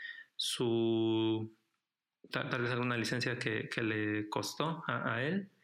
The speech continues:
pero ya cuando se vaya a implementar, a, a, al, para que otros usuarios descarguen la, la aplicación, ahí pues entonces sí también tomar en cuenta que ya las,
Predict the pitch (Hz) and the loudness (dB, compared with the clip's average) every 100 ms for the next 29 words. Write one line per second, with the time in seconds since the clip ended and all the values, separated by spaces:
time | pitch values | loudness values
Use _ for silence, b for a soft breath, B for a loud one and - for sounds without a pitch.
0 | b b b _ - 120 117 120 135 139 | b b b _ -4 0 2 0 0 -2
1 | 151 - 131 117 113 110 107 110 110 123 | -2 -2 0 2 2 2 0 0 0 -2
2 | 113 120 123 123 120 113 117 107 107 107 | 0 0 0 0 -2 -2 0 0 0 0
3 | - 113 113 107 107 - 92 - - _ | -2 -2 -2 -2 -2 -2 -4 -4 -8 _
4 | - 117 113 - 120 117 123 113 110 110 | -6 -4 -2 -2 -2 -2 -2 -2 -4 -6
5 | - _ _ _ _ _ _ _ _ _ | -10 _ _ _ _ _ _ _ _ _
6 | _ - 123 131 113 - 117 113 117 139 | _ -4 0 0 0 0 0 2 0 0
7 | 127 127 - 123 120 117 131 123 120 113 | 0 -2 0 0 0 0 0 0 0 0
8 | - 107 - 123 117 143 165 123 120 127 | 0 -2 -2 -2 0 0 0 0 0 -2
9 | 120 113 120 120 - 123 120 113 117 117 | -2 -2 -2 -2 -2 -2 -2 0 0 -2
10 | 120 117 113 113 120 113 120 113 - 107 | -2 0 -2 -2 -4 -2 -4 -4 -4 -4
11 | 104 B B B B B B _ 302 208 | -4 B B B B B B _ -4 -2
12 | 123 120 120 120 120 113 113 110 110 107 | 0 0 0 0 0 0 0 0 0 0
13 | 107 107 - | -2 -4 -8